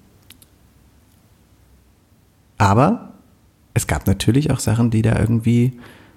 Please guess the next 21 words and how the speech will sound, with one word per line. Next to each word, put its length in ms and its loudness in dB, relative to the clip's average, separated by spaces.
mm, 500 0
die 120 -2
ich 100 -4
mit 120 0
ihm 120 2
gut 160 -2
besprechen 400 0
konnte. 380 -2
Und 360 0
eine 200 4
der 100 4
Sachen 360 0
war 200 0
halt, 160 -2
dass 360 -10
wir 120 2
auch 120 -6
viel 240 0
gesprochen 540 0
haben 260 0
über, 360 0